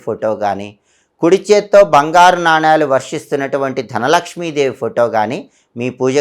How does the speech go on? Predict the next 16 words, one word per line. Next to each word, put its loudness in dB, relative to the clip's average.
గదిలో 0
ఏర్పాటు -2
చేసుకోవాలి. -6
ఆ 6
లక్ష్మీదేవి 2
ఫోటో 4
దగ్గర 2
మార్గశిర 0
మాసంలో 0
వచ్చే -6
గురువారం 2
పూట -4
తామర 4
ఒత్తులతో -2
దీపారాధన -2
చేయండి. -8